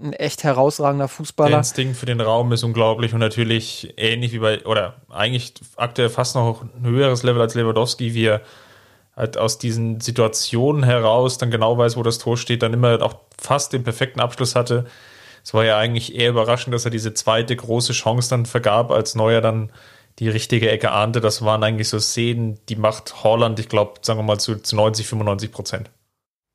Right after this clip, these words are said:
Speaker 1: Definitiv. Ähm, da hat Haaland ja dann nach dem Spiel auch gesagt, ähm, ja, jeder andere Torhüter auf der Welt oder die meisten anderen Torhüter der Welt, ähm, hätten nicht so reagiert wie Manuel Neuer.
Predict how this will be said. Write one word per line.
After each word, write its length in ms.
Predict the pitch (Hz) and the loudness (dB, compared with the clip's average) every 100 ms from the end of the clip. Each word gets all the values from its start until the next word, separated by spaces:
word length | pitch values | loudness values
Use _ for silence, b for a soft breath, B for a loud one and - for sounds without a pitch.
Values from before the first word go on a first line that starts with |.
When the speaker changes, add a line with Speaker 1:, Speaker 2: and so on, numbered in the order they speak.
| _ _ _ - | _ _ _ -2
Speaker 1:
Definitiv. 680 | 139 147 139 - 151 160 139 | 0 2 0 0 0 0 0
Ähm, 360 | 135 127 127 | -2 -2 -4
da 140 | 127 127 | 0 0
hat 240 | 135 131 | 0 0
Haaland 320 | 139 135 143 | 2 2 2
ja 80 | 147 | 2
dann 180 | 139 135 | 2 2
nach 100 | 139 | 2
dem 80 | 139 | 0
Spiel 260 | - 147 | -2 2
auch 160 | 147 139 | 4 2
gesagt, 460 | 143 131 135 131 B B B B B | 0 2 0 0 B B B B B
ähm, 540 | - 139 127 123 123 - _ _ | -4 -2 0 -2 -8 -12 _ _
ja, 240 | 202 135 127 | -6 -2 -2
jeder 320 | 123 139 147 | 2 4 4
andere 300 | 143 156 147 | 4 4 2
Torhüter 760 | - 139 143 143 151 143 139 | 4 4 6 4 4 6 6
auf 160 | 147 135 | 4 2
der 160 | 151 131 | 0 0
Welt 220 | 139 147 | 0 0
oder 120 | 139 | -4
die 80 | 131 | 0
meisten 360 | 131 143 - | 2 0 0
anderen 240 | 143 139 135 | -2 0 -2
Torhüter 380 | 139 139 135 139 | 0 2 2 0
der 160 | 135 | 0
Welt, 320 | 135 135 135 | 0 0 0
ähm, 480 | 147 135 131 131 - - | -2 -2 -2 -4 -8 -8
hätten 260 | 139 139 147 | -6 -2 0
nicht 160 | 165 | 2
so 100 | - | 2
reagiert 440 | 151 151 139 147 147 | 4 4 4 0 -2
wie 80 | 143 | 2
Manuel 360 | 143 143 139 | 2 4 2
Neuer. 380 | 135 147 170 185 | 0 2 0 0